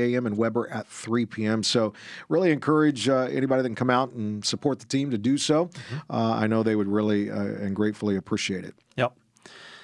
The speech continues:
Speaker 2: Yeah, that team, that team, uh, started out slow, but they're, they've picked up some steam a little bit. They had a,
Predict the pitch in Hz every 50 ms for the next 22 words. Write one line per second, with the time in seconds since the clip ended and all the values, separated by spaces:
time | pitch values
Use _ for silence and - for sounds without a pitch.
0 | - - - _ - - 143 139 139 156 156 160 - - 180 180 185 180 170 160
1 | - - 160 151 160 156 - 175 180 170 170 160 151 131 139 139 139 135 123 -
2 | - - 151 151 156 160 156 151 151 151 143 - - - 143 139 156 180 175 -
3 | - _ _ _ _ - 135 139 135 - - 139 131 127 127 127 123 131 127 117
4 | - - 139 135 - 139 - - - 135 120 - - - 135 135 135 139 139 143
5 | 135 139 131 147 143 143 143 131 135 131